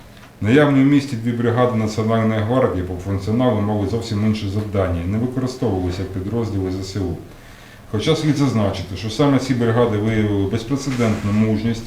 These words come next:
і з початку вторгнення фактично отримували лівий фланг оборони міста Харків. Це Національна гвардія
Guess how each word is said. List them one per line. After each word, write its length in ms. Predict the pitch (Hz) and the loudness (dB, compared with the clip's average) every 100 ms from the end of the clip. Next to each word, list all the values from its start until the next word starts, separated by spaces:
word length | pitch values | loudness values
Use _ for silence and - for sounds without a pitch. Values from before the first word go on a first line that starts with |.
| - | -8
і 20 | |
з 60 | 107 | -4
початку 420 | 117 127 120 120 | -2 0 0 0
вторгнення 580 | 117 120 117 110 110 117 - - - - - - | -2 0 2 2 2 0 -6 -14 -18 -18 -18 -2
фактично 460 | 107 - 160 143 123 | -2 0 0 2 2
отримували 600 | 131 135 127 120 110 110 107 | 4 6 6 4 2 0 2
лівий 320 | 117 139 143 | 4 6 4
фланг 320 | 139 - 117 113 | 0 -2 -2 -4
оборони 380 | 95 95 98 107 95 | -6 -4 0 0 0
міста 220 | 92 - 90 - | -4 -8 -10 -6
Харків. 220 | 82 - - - - - - - | -8 -8 -14 -18 -20 -20 -20 -8
Це 60 | 95 | -6
Національна 560 | 90 92 95 113 107 87 | -4 -4 0 0 0 0
гвардія 300 | 95 92 | -2 -2